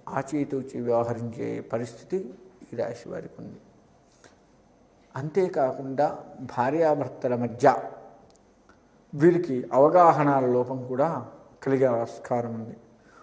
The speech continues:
ప్రతి చిన్న విషయం కూడాను వీళ్ళు గొడవ పడుతూ ఉంటారు. భార్యాభర్తలు చిన్న విషయాల్లో కూడా గొడవ పడుతూ ఉంటారు. ఇక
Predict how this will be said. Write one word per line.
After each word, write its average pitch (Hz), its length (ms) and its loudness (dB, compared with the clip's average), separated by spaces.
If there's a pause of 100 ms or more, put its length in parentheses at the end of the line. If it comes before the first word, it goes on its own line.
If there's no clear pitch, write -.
(260)
ప్రతి 151 340 0 (440)
చిన్న 165 240 -2
విషయం 143 500 -2
కూడాను 135 640 -4 (580)
వీళ్ళు 143 480 4 (880)
గొడవ 147 280 8
పడుతూ 135 320 0
ఉంటారు. 113 340 -6 (280)
భార్యాభర్తలు 123 640 0 (760)
చిన్న 180 340 -8
విషయాల్లో 135 600 0
కూడా 139 300 -8 (680)
గొడవ 127 180 2
పడుతూ 123 320 -6
ఉంటారు. - 380 -10 (960)
ఇక 170 120 2